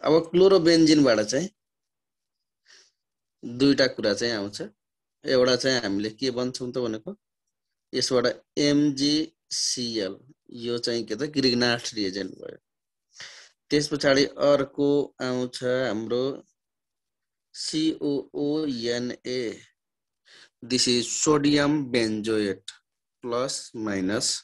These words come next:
this is sodium benzoate।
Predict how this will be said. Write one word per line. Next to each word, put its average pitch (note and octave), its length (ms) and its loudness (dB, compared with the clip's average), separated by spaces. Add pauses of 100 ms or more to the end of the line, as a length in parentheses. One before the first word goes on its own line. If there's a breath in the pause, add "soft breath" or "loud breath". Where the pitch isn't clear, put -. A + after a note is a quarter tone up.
(1120)
this A#2 200 -2
is C#3+ 260 2 (360)
sodium D3+ 840 0
benzoate। G#2 640 -6